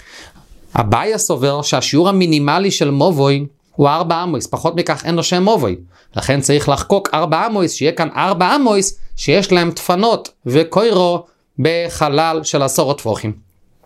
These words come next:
מבררת הגימורה לימה בדרבי עמי ורבי יסקו מפליגי בהלכה שהם אמרו, דאיתמר,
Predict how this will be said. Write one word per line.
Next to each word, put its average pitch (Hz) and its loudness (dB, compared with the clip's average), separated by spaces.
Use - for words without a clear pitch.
מבררת 202 0
הגימורה 208 -2
לימה 190 0
בדרבי 175 2
עמי 202 2
ורבי 185 2
יסקו 202 0
מפליגי 185 2
בהלכה 156 0
שהם 170 -4
אמרו, 117 0
דאיתמר, 180 0